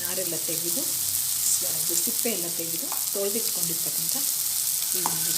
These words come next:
ಹೀರೆಕಾಯಿನ ಆ್ಯಡ್ ಮಾಡ್ತಾ ಇದ್ದೀನಿ. ಹೀಗೆ ಚೆನ್ನಾಗಿ ಮಿಕ್ಸ್ ಮಾಡ್ಕೋಬೇಕು. ಎಲ್ಲನೂ ಮಿಕ್ಸ್ ಮಾಡ್ಕೊಂಡಿದ್ದೀನಿ. ಈಗ ಒಂದು ಮುಕ್ಕಾಲು ಸ್ಪೂನಷ್ಟು ಗರಂ ಮಸಾಲೆ ಹಾಕಿದ್ದೀನಿ.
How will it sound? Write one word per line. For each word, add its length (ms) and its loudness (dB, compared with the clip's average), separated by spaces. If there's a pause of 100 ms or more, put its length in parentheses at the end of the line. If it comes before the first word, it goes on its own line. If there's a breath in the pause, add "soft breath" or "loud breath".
ಹೀರೆಕಾಯಿನ 520 0 (260)
ಆ್ಯಡ್ 220 2
ಮಾಡ್ತಾ 280 2
ಇದ್ದೀನಿ. 260 4 (2750)
ಹೀಗೆ 260 8 (300)
ಚೆನ್ನಾಗಿ 480 6
ಮಿಕ್ಸ್ 320 6
ಮಾಡ್ಕೋಬೇಕು. 480 8 (100)
ಎಲ್ಲನೂ 380 10
ಮಿಕ್ಸ್ 260 8
ಮಾಡ್ಕೊಂಡಿದ್ದೀನಿ. 580 10 (2500)
ಈಗ 80 2 (100)
ಒಂದು 160 2
ಮುಕ್ಕಾಲು 440 2
ಸ್ಪೂನಷ್ಟು 500 2 (280)
ಗರಂ 280 2
ಮಸಾಲೆ 360 2 (380)
ಹಾಕಿದ್ದೀನಿ. 460 2